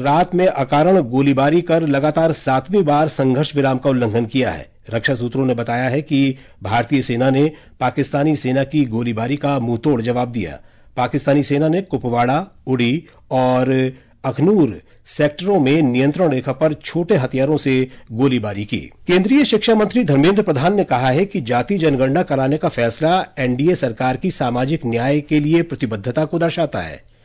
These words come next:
आज नई दिल्ली में मीडिया को संबोधित करते हुए श्री प्रधान ने कहा कि ये फैसला अचानक नहीं, बल्कि सोच समझकर उठाया गया कदम है।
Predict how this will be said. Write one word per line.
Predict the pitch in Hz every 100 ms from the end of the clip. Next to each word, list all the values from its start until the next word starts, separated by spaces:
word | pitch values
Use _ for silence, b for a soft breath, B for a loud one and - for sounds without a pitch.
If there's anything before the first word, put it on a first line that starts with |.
| b b 120
आज | 120 123 120
नई | 120
दिल्ली | 117 127 143
में | 143 160 B B -
मीडिया | 117 131 160
को | 170 143
संबोधित | 139 120 123 143
करते | - 131 135
हुए | 127 160
श्री | -
प्रधान | 127 117 120
ने | 127
कहा | - 123 147 - b b -
कि |
ये | 147 151
फैसला | 143 147 156 170
अचानक | 160 117 120 139 170
नहीं, | 165 170 160 B B
बल्कि | 127 143 180
सोच | 160 - 165 196 196 -
समझकर | - 143 156 - 170
उठाया | 156 147 151
गया | 139 156
कदम | 175 165 113
है। | 85